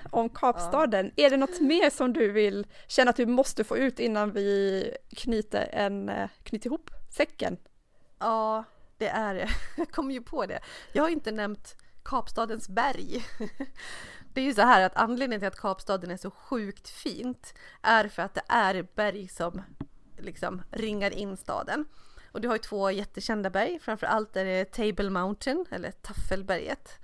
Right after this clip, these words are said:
Speaker 2: som är ett väldigt karaktäristiskt berg vad gäller det man ser. Alltså för det ser ut verkligen som ett, eh, eh, som ett bord med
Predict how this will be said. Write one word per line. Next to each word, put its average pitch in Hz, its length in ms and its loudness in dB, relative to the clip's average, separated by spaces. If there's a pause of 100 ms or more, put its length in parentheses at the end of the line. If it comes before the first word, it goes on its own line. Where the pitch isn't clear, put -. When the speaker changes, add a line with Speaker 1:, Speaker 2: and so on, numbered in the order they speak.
(440)
Speaker 2:
som 185 340 -4
är 185 360 0 (360)
ett 202 180 -10
väldigt 208 300 -4
karaktäristiskt 220 1040 -6
berg 196 360 -2
vad 196 120 -4
gäller 185 240 -2
det 180 160 -6
man 180 160 -8
ser. 202 460 -4 (380)
Alltså 190 180 -8
för - 80 -8
det 220 100 -4
ser 196 140 -4
ut 214 300 -4
verkligen - 320 -6
som 190 280 -10
ett, - 300 -14
eh, - 240 -4 (460)
eh, - 320 -16
som 202 180 -4
ett 214 120 -8
bord 190 300 -6 (180)
med 190 340 -8